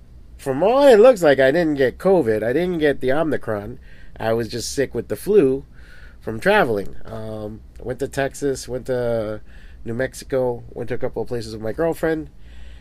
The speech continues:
and we were fine. Everything was hunky-dory. And then I got back into Miami, and I just remember that after the night that we got back in, the next day I was in a Publix getting,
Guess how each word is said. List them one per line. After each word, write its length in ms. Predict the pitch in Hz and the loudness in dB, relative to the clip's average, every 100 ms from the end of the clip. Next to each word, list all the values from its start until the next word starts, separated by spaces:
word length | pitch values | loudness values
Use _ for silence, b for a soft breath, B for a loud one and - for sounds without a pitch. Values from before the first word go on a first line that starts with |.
| b | b
and 260 | - 110 107 | -6 -2 2
we 120 | 170 | 4
were 160 | 185 107 | 4 4
fine. 420 | - 190 143 107 | 2 2 2 0
Everything 360 | - 165 147 120 | -2 0 0 0
was 160 | 110 - | -4 -4
hunky-dory. 1080 | 127 170 170 165 165 143 143 120 104 95 b b b b b | -4 -4 -4 -6 -4 2 4 4 2 -4 b b b b b
And 220 | - 110 | -6 -2
then 140 | 113 110 | -2 0
I 60 | |
got 200 | 131 147 | 0 0
back 220 | 175 175 | 0 2
into 160 | 196 190 | 2 4
Miami, 600 | 190 185 180 180 208 196 - - b b b - | 4 4 4 2 -2 -6 -16 -18 b b b -16
and 200 | - 113 | -10 -6
I 120 | 107 110 | -4 -4
just 160 | 120 | -6
remember 840 | 131 131 139 135 135 131 127 127 104 | -4 0 0 2 2 2 0 -2 -4
that 240 | 113 110 - | -4 -4 -6
after 460 | - 120 - 123 120 | -2 -2 0 -2 -2
the 160 | 123 | -2
night 240 | 117 131 156 | 0 0 0
that 100 | 180 | -2
we 120 | 170 | 0
got 180 | 156 151 | 0 2
back 260 | 151 143 | 0 0
in, 340 | 143 104 107 117 - b b b b b b b b - | -2 -2 -4 -12 -14 b b b b b b b b -8
the 140 | 113 | -6
next 500 | 113 127 147 - 110 | -4 -2 -4 -8 -4
day 220 | 143 135 120 | 2 4 4
I 80 | |
was 160 | 107 107 | 2 0
in 80 | 117 | -2
a 80 | 110 | -4
Publix 560 | - 147 120 104 - | -2 0 0 -2 -4
getting, 440 | 123 117 107 101 | -6 -6 -6 -10